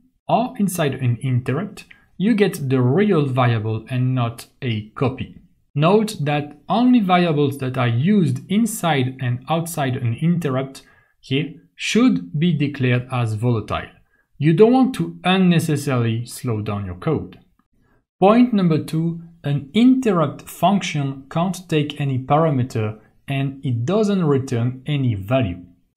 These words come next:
As you can see here with the trigger move motor, you have void data type and no parameter. So if you have to write a prototype for an interrupt, this will be always void,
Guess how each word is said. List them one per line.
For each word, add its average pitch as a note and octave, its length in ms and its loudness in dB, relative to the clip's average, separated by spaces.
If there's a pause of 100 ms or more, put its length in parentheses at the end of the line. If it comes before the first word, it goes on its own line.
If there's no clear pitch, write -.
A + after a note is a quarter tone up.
(140)
As A#2+ 140 -2
you G#2+ 60 -4
can G#2 160 -6
see D3+ 200 -2
here C3+ 360 0
with B2+ 240 0
the G2+ 120 -6
trigger G3+ 440 0
move F#3 260 0
motor, A#2+ 480 -4 (220)
you C3 120 0
have B2 280 0 (100)
void D#3 540 2
data F#3 200 0
type G3 360 -4 (480)
and C#3+ 280 -2
no B2+ 200 0
parameter. A#2+ 600 -2 (600)
So C3 420 0
if G3 160 -2
you G#3 80 4
have G3 280 4
to D#3+ 100 0
write C#3+ 340 0
a A#2+ 60 -2
prototype F#3+ 640 2
for A#2+ 260 -4
an G#2 100 -4
interrupt, G3 600 0
this A#3 400 0
will G3+ 120 0
be E3+ 180 -2
always C3 460 0
void, A#2+ 600 -2